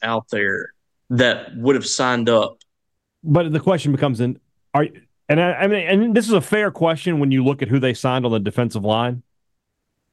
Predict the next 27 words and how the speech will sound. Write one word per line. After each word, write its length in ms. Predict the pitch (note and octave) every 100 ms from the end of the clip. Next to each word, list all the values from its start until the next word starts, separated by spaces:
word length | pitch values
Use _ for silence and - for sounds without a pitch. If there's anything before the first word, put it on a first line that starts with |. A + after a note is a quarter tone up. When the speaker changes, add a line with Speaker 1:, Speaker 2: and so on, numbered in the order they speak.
| -
Speaker 2:
because 220 | C3 C3
they 100 | C#3
signed 280 | D3+ D#3 C3+
guys 200 | C3 B2
who 120 | B2+
I 100 | A#2+
don't 260 | A#2 A2+ B2
think 160 | A2+
can 160 | - A2+
make 180 | G#2 -
big 160 | G#2
contributions, 600 | G#2+ G2+ G2 F#2+ F2 F2+
right? 220 | F#2+ F#2+ - - _
But 80 | D3+
do 80 | D3+
you 100 | E3
wanna 220 | E3+ F3
just 220 | D3+ C3+
sign 260 | D3 C#3 C#3
guys 300 | C3 B2+ A2+
just 200 | A#2+ -
to 40 | A2
sign 300 | A2+ A2 A2
guys, 360 | A#2+ B2 - _ _
just 160 | C3 -
to 80 |
have, 400 | A#2 B2+ B2 -